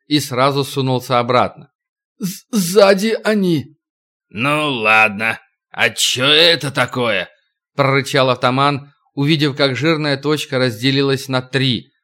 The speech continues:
Одна, оказавшаяся ближе других к центру монитора, была самой яркой, следующая тусклее, а последняя, едва заметная, будто белёсая крапинка на зелёном фоне.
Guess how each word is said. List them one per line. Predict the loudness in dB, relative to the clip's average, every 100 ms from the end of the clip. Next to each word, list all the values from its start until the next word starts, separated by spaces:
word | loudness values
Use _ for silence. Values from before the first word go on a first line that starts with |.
| _ _ _ _
Одна, | 0 0 2 2 2
оказавшаяся | 0 0 0 0 -2 -4 -4
ближе | -2 -2 -2 -2
других | -4 -2 -4 -6
к | _
центру | -4 -2 -2 -2
монитора, | -2 -2 0 2 2 -2 _ _ _ -2
была | 2 2
самой | 2 -2 0 0 -2
яркой, | 0 2 2 0 -10 -12 -20 -6
следующая | 2 2 2 -2 -4 -4
тусклее, | -6 -8 -4 0 2 0 -4 _ _
а | _
последняя, | -8 -6 0 2 2 0 -4 -6 _ _
едва | -2 0 2 2
заметная, | 2 0 0 -2 -4 -6
будто | -4 -8 -4 -2
белёсая | 0 0 0 0 0
крапинка | 0 0 2 2 -4 -4
на | -4
зелёном | -2 0 0 -2 -4
фоне. | -4 -2 -2 -6